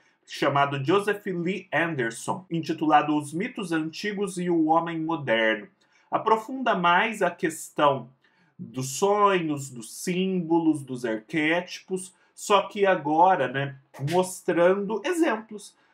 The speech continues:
Essa segunda parte é bastante exemplificativa. A parte que o Jung escreveu é mais, digamos assim,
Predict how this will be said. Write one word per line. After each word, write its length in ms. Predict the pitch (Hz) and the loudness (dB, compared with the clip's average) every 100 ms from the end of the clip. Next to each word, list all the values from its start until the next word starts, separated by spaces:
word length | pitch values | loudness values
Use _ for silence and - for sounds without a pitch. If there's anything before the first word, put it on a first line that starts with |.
| - | -8
Essa 240 | 202 - | -6 -6
segunda 420 | - 208 185 185 | -8 -4 -2 0
parte 680 | 175 - 190 208 202 - 160 | 0 4 4 4 -2 -8 -8
é 100 | 143 | -6
bastante 920 | 147 165 156 - 208 226 247 - 196 - | -2 0 -2 -4 -4 -4 -6 -10 -12 -6
exemplificativa. 1900 | 214 262 202 185 214 220 214 196 196 - 196 208 196 - 151 151 127 113 92 _ _ _ _ _ _ _ | -2 -2 -4 -2 -2 -2 -6 -8 -8 -10 -8 -6 -8 -10 -4 -2 0 -2 -4 _ _ _ _ _ _ _
A 80 | 135 | -14
parte 380 | 135 139 139 - | -4 -2 -2 -8
que 120 | 165 | -4
o 80 | 143 | -2
Jung 360 | 135 151 196 185 151 147 | -2 -2 -2 -6 -4 -6
escreveu 800 | 160 - 117 98 135 160 143 - - _ _ _ | -6 -10 -8 -6 -2 0 0 -4 -18 _ _ _
é 140 | 123 | -4
mais, 920 | 123 120 127 131 135 135 131 117 107 | -4 0 2 4 4 2 0 -4 -8
digamos 540 | - 123 127 127 123 123 | -10 -6 -4 -2 -4 -4
assim, 840 | 123 - - 127 127 123 110 92 | -6 -8 -6 -4 -4 -4 -6 -8